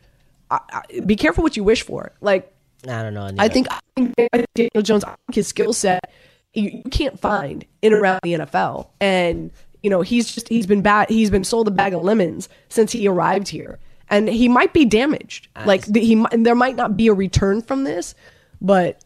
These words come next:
Speaker 2: Call,
Speaker 1: um,
Speaker 2: call me crazy. Uh, I don't, I don't know that organizations are just, uh, getting rid of very good quarterbacks, especially with it being so hard to find. Mitch Trubisky, I, I've never watched him and thought he was a really good quarterback,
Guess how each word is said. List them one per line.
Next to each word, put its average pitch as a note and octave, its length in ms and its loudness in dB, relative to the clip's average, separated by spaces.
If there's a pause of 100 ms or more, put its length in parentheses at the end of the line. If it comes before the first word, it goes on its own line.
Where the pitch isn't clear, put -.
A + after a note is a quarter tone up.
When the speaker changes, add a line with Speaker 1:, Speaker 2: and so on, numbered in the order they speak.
Speaker 2:
Call, F#3 240 0
Speaker 1:
um, D3+ 120 -4
Speaker 2:
call D3+ 160 -4
me D#3+ 140 -8
crazy. C3 760 -10
Uh, A2 260 -10 (460)
I B2 140 -6
don't, C#3 320 -8
I C3 120 -8
don't C#3 200 -8
know A#2 320 -8
that A2 220 -10
organizations A#2+ 880 -10
are G#2+ 80 -12
just, G#2 360 -16 (840)
uh, A2 200 -10
getting C3 360 -6
rid B2 180 -4
of A2 120 -6
very A#2+ 360 -6
good A2+ 180 -8
quarterbacks, F#2+ 880 -12
especially A#2+ 640 -8
with A2+ 200 -8
it G#2 100 -10
being A2 180 -10
so A#2 220 -8
hard A2 220 -8
to A2 100 -12
find. A2 420 -10
Mitch B2+ 320 -8
Trubisky, B2 600 -10
I, B2+ 260 -10
I've A#2+ 240 -10
never C#3 260 -6
watched B2+ 400 -8
him A2+ 140 -10
and G#2+ 120 -10
thought A2 200 -10
he A2 80 -12
was G2 160 -12
a G2+ 60 -12
really F#2+ 200 -12
good F#2 160 -16
quarterback, F2 480 -16